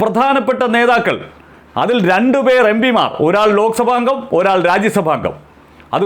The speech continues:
ഗുജറാത്തിൽ നിന്നുള്ള ഒരു രാജ്യസഭാംഗം ബി ജെ പിയിലേക്ക് പോകുന്നു എന്ന് പറഞ്ഞാൽ അവിടെ ബി ജെ പിയുടെ സർവാധിപത്യം തകർക്കുന്നതിന് വേണ്ടി ആം ആദ്മി പാർട്ടിയുമായൊക്കെ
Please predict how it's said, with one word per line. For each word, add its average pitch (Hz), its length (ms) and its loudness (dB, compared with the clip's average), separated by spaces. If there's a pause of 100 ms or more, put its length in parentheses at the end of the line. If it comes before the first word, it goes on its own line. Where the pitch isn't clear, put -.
(100)
ഗുജറാത്തിൽ 220 480 2
നിന്നുള്ള 254 300 2
ഒരു 240 60 0 (100)
രാജ്യസഭാംഗം 226 680 0 (500)
ബി 190 160 2
ജെ 247 140 4
പിയിലേക്ക് 240 400 0
പോകുന്നു 240 360 2
എന്ന് 233 160 2
പറഞ്ഞാൽ 220 320 0 (380)
അവിടെ 208 200 0 (100)
ബി 196 80 2 (100)
ജെ 240 80 4 (100)
പിയുടെ 233 300 2
സർവാധിപത്യം 226 800 0
തകർക്കുന്നതിന് 226 640 0
വേണ്ടി 226 200 0 (120)
ആം 226 220 0
ആദ്മി 226 240 0 (100)
പാർട്ടിയുമായൊക്കെ 220 720 0